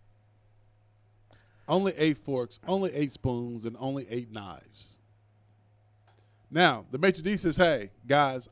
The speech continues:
I'm gonna sell these." Any other time, you could buy a fork for, what, five dollars? It may cost you three hundred dollars to get a fork. Now, supply, demand. There's a, there's,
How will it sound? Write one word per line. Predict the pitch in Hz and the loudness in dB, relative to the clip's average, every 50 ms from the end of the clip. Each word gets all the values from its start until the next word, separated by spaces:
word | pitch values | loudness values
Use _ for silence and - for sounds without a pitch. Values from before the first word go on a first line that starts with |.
| _ | _
I'm | - 156 196 | -4 -2 -2
gonna | 226 185 139 | -2 -4 -4
sell | - - - 160 156 160 165 175 | -8 -4 2 4 4 4 4 2
these." | 165 180 190 202 202 202 208 214 - - - - _ _ _ _ _ _ _ _ _ _ _ _ _ _ _ _ _ _ _ _ _ _ - | 2 2 2 2 0 -8 -12 -14 -16 -20 -20 -20 _ _ _ _ _ _ _ _ _ _ _ _ _ _ _ _ _ _ _ _ _ _ -2
Any | 254 302 311 | 2 4 4
other | 311 220 214 190 | 4 4 2 4
time, | - 190 160 156 151 151 151 | 6 6 6 6 4 0 -2
you | 180 226 | -4 -4
could | - 254 180 | -6 -4 -4
buy | 165 151 139 131 | -4 -4 -4 -6
a | |
fork | - - - 202 180 - | -8 -6 -4 -4 -4 -4
for, | - 151 | -6 -6
what, | 143 139 - | -6 -6 -4
five | - 160 156 151 151 | -4 -4 -4 -4 -2
dollars? | 165 170 170 170 170 180 - - _ _ _ _ _ _ _ - | -2 -2 -2 -2 -6 -10 -14 -20 _ _ _ _ _ _ _ 0
It | 214 240 | 0 0
may | 233 226 208 | 2 -2 -2
cost | - - 214 208 - - | 0 -2 -4 -4 -2 -6
you | 208 190 | -8 -6
three | - 202 202 | 0 0 2
hundred | 214 202 196 196 | 2 2 0 -2
dollars | 202 208 202 208 | -2 -4 -4 -4
to | 185 180 | -4 -4
get | 180 180 | -2 -2
a | 175 | -4
fork. | - - - 90 78 - - - _ _ _ _ _ _ _ _ _ _ _ _ _ _ _ _ _ - _ _ _ _ _ - | -4 -4 -4 -2 -2 -4 -4 -12 _ _ _ _ _ _ _ _ _ _ _ _ _ _ _ _ _ -20 _ _ _ _ _ -2
Now, | 160 214 214 190 147 101 - - _ - - _ _ _ _ _ _ _ | 2 4 4 4 4 0 -6 -18 _ -20 -20 _ _ _ _ _ _ _
supply, | - - - 185 - - - - 180 180 170 165 160 151 151 - _ _ 139 | -14 0 0 0 2 6 4 6 8 8 6 6 4 2 0 -8 _ _ -4
demand. | 139 147 143 139 139 127 117 104 95 - - - - _ _ _ - _ _ _ _ _ _ _ - | -4 -2 0 0 0 0 0 -4 -8 -14 -16 -20 -20 _ _ _ -20 _ _ _ _ _ _ _ 2
There's | 131 143 151 151 | 4 4 4 4
a, | 156 - - - | 0 -4 -6 -6
there's, | - 156 151 170 165 - - | 2 4 4 4 4 2 -2